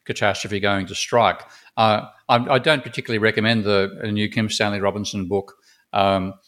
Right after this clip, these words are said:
Ministry for the Future, but it's, it starts with an opening chapter where there's a catastrophe, where everybody thinks there will be a catastrophe in India with what they call a wet bulb, uh, catastrophe, where the temperature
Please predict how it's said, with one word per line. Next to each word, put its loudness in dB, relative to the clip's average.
Ministry 2
for -6
the 0
Future, 2
but 0
it's, -4
it -2
starts 2
with 0
an 2
opening 2
chapter 2
where 0
there's 0
a -6
catastrophe, -4
where 4
everybody 2
thinks 2
there 2
will 6
be 6
a 0
catastrophe -2
in -2
India 2
with -6
what 2
they 2
call 2
a 4
wet 0
bulb, 4
uh, 4
catastrophe, -2
where 2
the -2
temperature 0